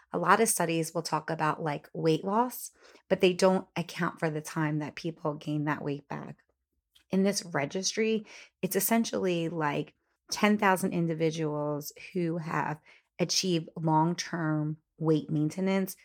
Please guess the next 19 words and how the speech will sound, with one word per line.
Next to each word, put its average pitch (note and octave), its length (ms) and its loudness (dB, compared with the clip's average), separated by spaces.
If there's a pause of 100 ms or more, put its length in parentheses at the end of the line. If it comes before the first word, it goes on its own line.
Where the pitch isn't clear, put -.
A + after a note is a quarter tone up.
So E3 220 0
they've D#3 240 2
lost E3 500 2
weight C#3+ 380 0 (400)
and E3+ 200 4
then G#3+ 220 4
they've E3+ 240 4
maintained E3 600 0
their D#3 220 -6
weight C#3 380 -6 (260)
for F3+ 160 2
an E3 200 4
average E3 400 4
of D#3 100 -6
five D3+ 320 -4
and D#3 80 -4
a D#3 40 0
half D3+ 360 -8
years, - 560 -6